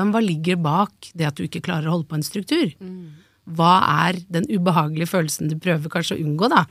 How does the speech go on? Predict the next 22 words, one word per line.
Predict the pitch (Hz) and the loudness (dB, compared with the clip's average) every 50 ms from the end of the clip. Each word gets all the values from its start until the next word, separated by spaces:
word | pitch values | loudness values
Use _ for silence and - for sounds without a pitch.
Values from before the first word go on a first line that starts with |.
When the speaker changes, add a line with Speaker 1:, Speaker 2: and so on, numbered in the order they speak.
| - - 190 | -4 -10 -6
Speaker 2:
Mm. | 185 196 202 196 190 170 156 170 202 | -6 -4 -4 -6 -8 -12 -16 -14 -6
Speaker 1:
ved | 185 180 175 170 160 | -2 0 2 2 2
å | - - 170 | 0 -2 -2
ikke | 180 - - - - _ - - 151 156 165 160 170 170 | -4 -4 -6 -8 -12 _ -10 -6 -4 -2 -2 -2 -4 -4
få | - - 165 | -6 -4 -4
deg | 156 156 | -2 -2
en | 170 165 | -2 -2
struktur? | - - 277 311 311 - 208 160 165 - | -2 -2 -4 -4 -2 -4 -6 -6 -4 -4
Jo, | - 254 339 | -4 -6 -6
det | 339 - 392 | -6 -6 -4
er | 381 285 226 220 226 233 226 _ _ _ _ _ _ _ _ _ _ - | -2 0 0 0 0 -2 -4 _ _ _ _ _ _ _ _ _ _ -6
at | 226 - - | -6 -6 -4
det | - - 185 | -2 -2 0
vil | 185 214 | 0 -2
kreve | - - 247 226 202 170 139 143 156 | 0 0 2 2 2 0 0 -2 -2
noe | 160 165 - | -2 -2 -2
av | - 139 139 139 143 | -2 -4 -2 -2 -4
meg. | 151 196 302 381 285 - - _ _ _ _ _ - | -4 -4 -2 -2 -4 -4 -8 _ _ _ _ _ -8
At | 175 - | -6 -4
jeg | - 180 170 | -2 0 2
da | 160 147 | 2 2
må | 156 156 165 170 180 | 0 0 -2 -2 -4